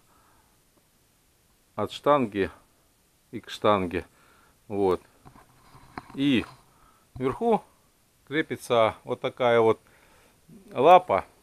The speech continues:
так скажем, э, в которую вставляется сама штанга с шариком. И она, э, вот видите, у меня потолок неровный,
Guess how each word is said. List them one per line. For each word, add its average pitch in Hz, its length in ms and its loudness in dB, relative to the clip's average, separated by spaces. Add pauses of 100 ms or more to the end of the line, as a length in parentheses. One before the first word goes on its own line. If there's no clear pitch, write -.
(140)
так 101 180 -8
скажем, 90 500 -4 (1120)
э, 110 220 -4
в - 80 -12
которую 139 420 -2
вставляется 127 1000 0 (160)
сама 120 460 6 (280)
штанга 151 640 -2 (200)
с - 80 -20
шариком. 101 640 0
И 127 80 -4
она, 131 420 4
э, 104 180 -6 (360)
вот 113 120 -14
видите, 185 240 -6
у - 20 0
меня 127 100 2
потолок 143 400 -6
неровный, 113 480 -2